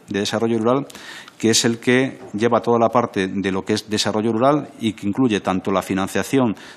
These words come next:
de lo que es el Plan de Desarrollo Rural Nacional, con diecinueve millones de euros, como la, el Programa Nacional de Desarrollo, del Programa Nacional de Desarrollo Rural,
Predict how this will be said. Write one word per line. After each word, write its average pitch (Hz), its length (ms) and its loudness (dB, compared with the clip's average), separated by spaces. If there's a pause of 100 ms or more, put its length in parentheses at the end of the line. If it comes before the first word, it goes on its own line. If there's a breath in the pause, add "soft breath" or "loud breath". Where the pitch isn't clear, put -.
de 98 140 0
lo 98 120 -2
que - 80 -6
es 113 100 0
el 113 80 -2
Plan 117 200 0
de 110 60 0
Desarrollo 110 400 0
Rural 107 420 0
Nacional, 110 540 0
con 95 100 -2
diecinueve 107 400 -2
millones 104 300 0
de 101 80 0
euros, 127 280 0 (520 loud breath)
como 135 380 4
la, 104 380 2
el 98 100 -2
Programa 117 320 4
Nacional 113 300 0
de 110 60 2
Desarrollo, 107 400 0
del 104 220 -4
Programa 113 320 2
Nacional 107 300 0
de 101 40 -2
Desarrollo 113 320 0
Rural, 127 220 2